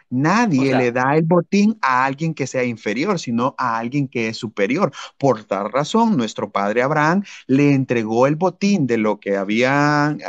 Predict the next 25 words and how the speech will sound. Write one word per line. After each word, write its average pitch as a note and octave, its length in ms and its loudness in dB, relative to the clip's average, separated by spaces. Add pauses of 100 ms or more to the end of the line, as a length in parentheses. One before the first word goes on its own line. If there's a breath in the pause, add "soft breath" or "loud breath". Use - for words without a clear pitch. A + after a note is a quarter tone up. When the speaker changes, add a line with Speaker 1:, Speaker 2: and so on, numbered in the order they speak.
Speaker 1:
obtenido D#3 640 2
en G2 320 -4
aquel A2+ 220 -6
momento D#3 540 0 (420 loud breath)
a A3 160 -2
Melquisedec, C#3 880 -4 (220 loud breath)
que A2+ 340 -2
era D#3+ 180 0
¿quién? E3+ 440 -6
El G2+ 280 -6
rey G2+ 280 -2
de, B2 420 0 (140)
de, B2 400 -2
de B2 160 -4
Salem, E3 420 -2
y C3 100 -2
no A#2 120 -4
menciona A#2+ 360 -6
absolutamente A2 720 -6
nada G2+ 240 -4
más, E3+ 320 -2
as-, - 200 -6
y, G2+ 640 -4
y, G2+ 60 -10
y F#2+ 40 -10